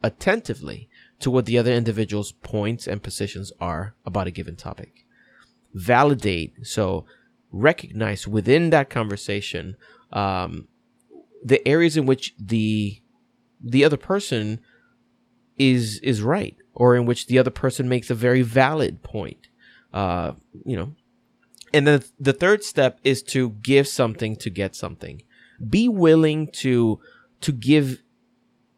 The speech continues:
some validation or to give in to a point of view, at least so that you can set the tone, you can set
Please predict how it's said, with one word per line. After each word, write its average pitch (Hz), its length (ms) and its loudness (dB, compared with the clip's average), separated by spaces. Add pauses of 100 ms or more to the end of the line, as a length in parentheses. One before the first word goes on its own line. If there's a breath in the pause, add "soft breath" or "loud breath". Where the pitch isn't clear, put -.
(340)
some 131 320 0
validation 117 640 2
or 110 120 0
to - 180 -6
give 123 420 2
in 120 420 2 (340 loud breath)
to 117 400 2
a 113 360 2 (400)
point 147 260 2
of 117 100 -2
view, 110 560 0 (600 soft breath)
at 151 160 2
least 196 300 0
so 190 100 0
that 147 120 2
you 151 100 -2
can 147 200 -8
set - 420 -4
the 123 60 -6
tone, 113 440 -6
you 123 120 -4
can 131 160 -8
set - 540 0